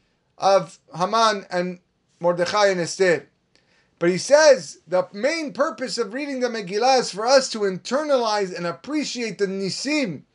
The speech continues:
that Hashem performed for our nation, for our nation. There are so many secrets found in the Megillah. It's called Megillat Esther because Esther translates as the hidden Megillah. Lehastir means to hide.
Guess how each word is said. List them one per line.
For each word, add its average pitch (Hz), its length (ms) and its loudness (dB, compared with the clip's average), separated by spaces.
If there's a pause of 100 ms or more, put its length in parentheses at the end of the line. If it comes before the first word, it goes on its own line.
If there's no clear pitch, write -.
(340)
that 175 120 4
Hashem 240 460 4
performed 208 480 -4
for 196 160 0
our 180 100 2
nation, 156 600 -10
for 165 120 -4
our 156 100 -4
nation. 135 460 -12 (320)
There 196 100 2
are 202 60 4
so 294 220 2
many 302 180 -2
secrets 233 640 -4
found 180 260 2
in 175 80 -4
the 170 80 -4
Megillah. 156 600 -2 (1040)
It's 170 180 -2
called 262 320 4
Megillat 226 680 0
Esther 196 680 2 (260)
because 190 360 -4
Esther 226 760 2 (160)
translates 240 760 -2
as 202 360 -2
the 185 240 -4
hidden 196 640 -2
Megillah. 147 580 -6 (600)
Lehastir 180 640 0
means 214 240 -6
to 196 120 2
hide. 196 580 2